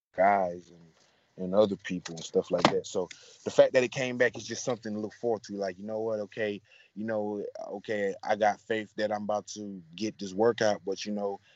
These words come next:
don't, don't lose too much faith because, you know, the X F L is right around the corner. So it's just another opportunity to go back out there, have a fresh start, go showcase your talents again, and kinda just, you know, kinda just,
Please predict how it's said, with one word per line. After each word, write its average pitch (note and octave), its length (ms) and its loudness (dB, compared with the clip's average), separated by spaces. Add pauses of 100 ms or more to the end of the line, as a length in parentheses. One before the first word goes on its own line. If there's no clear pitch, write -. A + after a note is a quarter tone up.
(260)
don't, A2 300 2 (180)
don't A2+ 280 2
lose C#3 340 4
too B2+ 140 0
much A2+ 280 0
faith A2 220 2
because, G2+ 240 -6
you G#2 80 -6
know, G#2+ 120 -2
the G2 160 0
X A#2+ 200 0
F G#2 160 -4
L G2+ 120 4
is G2 120 -4
right G2+ 180 2
around F#2+ 240 -4
the F2+ 60 -18
corner. G2+ 300 -6
So F#2+ 200 -6
it's F#2 100 -8
just F#2 200 -10
another F#2+ 260 0
opportunity F#2+ 680 0
to F2+ 100 -6
go G2+ 180 2
back F#2+ 240 0
out F#2 240 2
there, E2+ 220 -16
have F#2 100 -8
a - 100 -20
fresh A2 300 4
start, G2 440 6 (640)
go A#2 260 6 (140)
showcase B2 500 -6
your G#2+ 120 -10
talents G#2 560 -10 (180)
again, G2+ 300 -14
and F#2 180 -20
kinda G#2 360 -12
just, G2+ 180 -18
you A2 100 -6
know, A2+ 220 -6 (580)
kinda B2 200 -4
just, A#2 300 -10